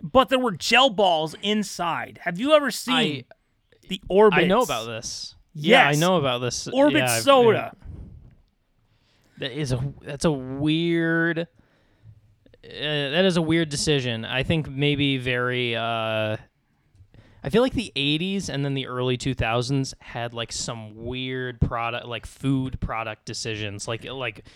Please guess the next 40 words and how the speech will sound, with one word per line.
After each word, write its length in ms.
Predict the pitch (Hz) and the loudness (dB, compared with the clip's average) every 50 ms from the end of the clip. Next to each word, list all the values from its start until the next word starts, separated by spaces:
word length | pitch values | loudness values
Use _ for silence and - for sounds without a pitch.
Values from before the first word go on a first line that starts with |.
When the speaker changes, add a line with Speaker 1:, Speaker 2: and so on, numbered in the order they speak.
| - - - _ _ _ _ | -20 -20 -20 _ _ _ _
Speaker 2:
in 200 | - 160 156 156 | -4 0 0 2
the 80 | 147 139 | 2 2
early 200 | 147 143 135 131 | 2 2 0 0
two 140 | - 143 131 | -2 -4 -4
thousands, 500 | - 123 110 120 123 117 123 120 117 113 | -2 -2 -2 -2 -4 -4 -6 -8 -6 -6
like, 160 | 113 113 - | -8 -8 -8
the, 100 | - 117 | -10 -10
like, 180 | 107 107 - _ | -10 -10 -4 _
purple 320 | - - 143 - - 120 | -2 0 0 -2 -4 -8
ketchup 520 | 110 - - 117 101 - - 110 101 - - | -6 -6 -6 -6 -6 -6 -4 -4 -4 -4 -6
and 160 | 101 101 98 | -8 -8 -10
stuff, 300 | - - - 95 - - | -10 -8 -8 -8 -8 -6
and, 100 | - - | 0 6
like, 100 | 392 415 | 6 6
Speaker 1:
Oh, 20 | |
Speaker 2:
the 100 | - - | 6 4
Shrek 300 | - - 403 453 480 466 415 | 0 4 8 10 10 10 10
Speaker 1:
dude! 80 | 427 | 6
Speaker 2:
ketchup. 460 | - - 208 - - - 214 202 - _ _ _ _ - | 2 -6 -12 -12 -12 -12 -12 -12 -14 _ _ _ _ 4
Speaker 1:
I 140 | 294 349 370 | 4 4 4
saw 360 | - - - - 339 339 370 | 2 0 4 6 6 6 6
a 40 | 330 | 4
Speaker 2:
Yeah. 60 | - | 2
Speaker 1:
commercial 560 | 285 294 269 262 277 294 339 311 - 320 285 | 0 0 2 4 6 6 6 4 2 0 -2
for 120 | 214 262 254 | 0 -2 2
that 200 | 247 240 220 190 | 2 2 2 0
the 140 | 214 233 226 | -2 0 2
other 240 | 240 254 254 254 | 4 4 4 4
day 220 | 240 202 240 233 233 | 2 4 2 2 4
when 80 | 233 | 2
I 40 | 220 | 2
was 100 | 208 185 | 0 0
looking 340 | 175 208 226 202 240 233 214 | 0 0 0 0 0 -2 -2
through 140 | 214 233 - - | -2 -4 -2 4
old 220 | 202 220 226 202 | 4 6 6 6
commercials 480 | - 208 208 214 220 233 196 220 202 220 - | 2 2 4 4 4 4 2 -2 -4 -2 2
on 320 | 185 190 208 208 202 208 | 4 4 4 6 4 2
YouTube. 520 | 185 202 226 233 240 226 - - 175 165 143 | 4 4 4 4 4 2 -2 -4 -4 -4 -2
Speaker 2:
Oh, 120 | 143 139 | -2 -2
really? 460 | 127 123 120 120 127 139 147 151 156 | -2 -2 -2 0 0 0 -2 -2 -4